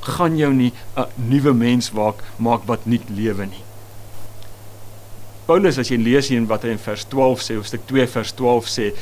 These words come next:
sie-, sien dit baie meer ingrypend. Hy sien, hy sien wanneer ek, om, om 'n nuwe mens te word, is iets wat God doen.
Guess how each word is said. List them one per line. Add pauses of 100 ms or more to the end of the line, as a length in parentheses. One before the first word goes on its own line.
(240)
sie-,
sien
dit (340)
baie
meer
ingrypend. (340)
Hy
sien, (180)
hy
sien
wanneer
ek, (100)
om,
om
'n
nuwe
mens
te
word,
is
iets
wat
God
doen.